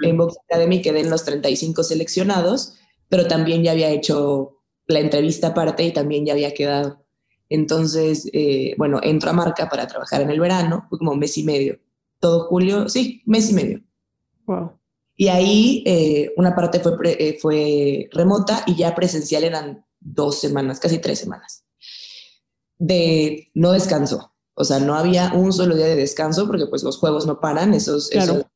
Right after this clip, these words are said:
Speaker 1: dieciocho días. Entonces, precisamente había tres, tres turnos, de una de la tarde a nueve de la noche, de una, de una a diez,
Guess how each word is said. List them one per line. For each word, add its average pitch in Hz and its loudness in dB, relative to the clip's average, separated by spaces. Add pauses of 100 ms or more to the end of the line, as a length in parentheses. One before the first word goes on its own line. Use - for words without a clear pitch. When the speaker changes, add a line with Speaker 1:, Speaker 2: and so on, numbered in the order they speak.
(120)
Speaker 1:
dieciocho 151 -2
días. 185 0
Entonces, 151 -2 (480)
precisamente 170 2
había 160 2
tres, 170 -2
tres 180 2
turnos, 240 2
de 160 0
una 170 0
de 180 0
la 160 -2
tarde 165 -2
a 170 0
nueve 165 0
de 160 0
la 170 -2
noche, 214 -2
de 175 2
una, 220 0 (160)
de 185 2
una 240 2
a 214 2
diez, 277 -2